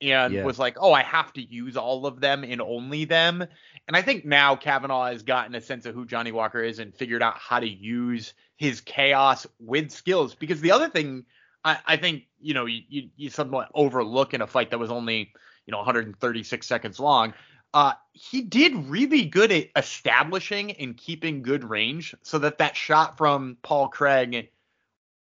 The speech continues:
Speaker 1: did look like a desperation shot because he felt
Speaker 2: Right.
Speaker 1: like he was so far away,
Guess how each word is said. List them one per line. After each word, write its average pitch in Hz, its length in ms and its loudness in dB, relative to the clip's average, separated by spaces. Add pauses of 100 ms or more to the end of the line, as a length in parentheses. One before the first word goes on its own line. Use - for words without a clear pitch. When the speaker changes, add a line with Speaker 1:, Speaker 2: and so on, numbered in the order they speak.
(140)
Speaker 1:
did 156 200 4
look 156 140 0
like 135 140 0
a 131 40 0
desperation 127 640 -2
shot 98 280 -8
because 127 200 -4
he 131 120 -4
felt 151 200 2
Speaker 2:
Right. 104 60 0
Speaker 1:
like 143 120 -6
he 139 100 -6
was 123 140 -10
so 127 640 0
far 117 360 4
away, 113 560 2